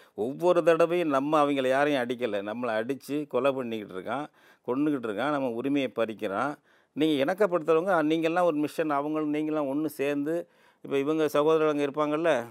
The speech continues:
இப்ப இன சகோதரர்கள், நம்ம பொழிலனுக்கு இருப்பாங்கல்ல, நண்பர்கள், தோழர்கள், அவங்கெல்லாம் ஒண்ணு சேர்ந்து அதுக்கு மாதிரி ஒரு மிஷன் மாதிரி போய்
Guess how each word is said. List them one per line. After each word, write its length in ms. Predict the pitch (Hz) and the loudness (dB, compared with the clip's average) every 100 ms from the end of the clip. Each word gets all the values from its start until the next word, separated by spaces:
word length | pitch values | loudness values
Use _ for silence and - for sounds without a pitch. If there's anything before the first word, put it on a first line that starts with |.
| 107 | -14
இப்ப 160 | _ 123 | _ -6
இன 340 | 131 139 135 | -2 -2 -2
சகோதரர்கள், 480 | 120 131 131 127 117 | -2 -2 -2 0 -2
நம்ம 160 | 113 113 | -4 -6
பொழிலனுக்கு 420 | 107 127 127 113 | -4 -4 -4 -6
இருப்பாங்கல்ல, 520 | 113 120 120 127 95 85 _ _ _ _ _ | -6 -6 -6 -6 -8 -10 _ _ _ _ _
நண்பர்கள், 480 | - 127 127 117 123 | -10 -4 -2 0 -2
தோழர்கள், 440 | 123 123 117 113 | 0 -2 0 -4
அவங்கெல்லாம் 440 | 104 113 147 165 170 | -6 -6 -4 -4 -2
ஒண்ணு 280 | 175 160 165 | 0 0 0
சேர்ந்து 400 | 147 143 147 175 | -2 -2 0 0
அதுக்கு 280 | 156 156 | 0 -2
மாதிரி 200 | 151 165 | 0 0
ஒரு 120 | 160 143 | 2 0
மிஷன் 340 | 143 - 151 | -2 -2 -4
மாதிரி 280 | 143 139 143 | -2 -2 -4
போய் 480 | 127 131 127 147 | -6 -4 -4 -6